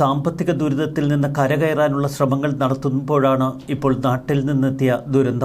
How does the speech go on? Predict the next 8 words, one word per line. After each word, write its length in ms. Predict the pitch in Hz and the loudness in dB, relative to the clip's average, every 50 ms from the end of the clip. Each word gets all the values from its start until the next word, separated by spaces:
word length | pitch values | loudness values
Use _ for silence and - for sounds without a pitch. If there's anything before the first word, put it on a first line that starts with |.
| 107 110 | -2 -2
വാർത്ത. 340 | 104 101 - - 120 120 127 131 - - - - - 147 156 | -4 -6 -6 -6 -4 -4 -4 -6 -10 -20 -18 -8 0 0 2
നാട്ടിലേക്ക് 500 | 156 156 156 156 202 202 208 202 202 196 | 2 2 0 0 2 4 4 2 2 2
വരാനുള്ള 420 | 196 190 185 180 180 170 170 180 | 2 4 4 4 2 2 0 -2
ശ്രമങ്ങൾ 440 | 175 175 175 147 160 160 165 160 160 131 - - | 0 0 0 0 0 2 0 0 -2 -2 0 0
കഴിഞ്ഞ 280 | 156 151 151 143 175 165 | 2 2 2 -2 -2 -4
കുറേ 300 | - - 151 151 156 165 165 165 | -2 0 2 2 2 0 0 0
കാലമായി 400 | 165 160 156 147 151 147 147 143 - - 143 143 | 0 0 2 0 0 0 -2 -4 -6 -2 0 2
നടത്തുന്നുണ്ടായിരുന്നു. 920 | 135 135 135 135 151 143 143 135 117 117 117 117 113 120 110 120 127 151 | 2 2 0 -2 -4 -2 0 0 0 2 0 0 0 -2 -2 -2 -2 -2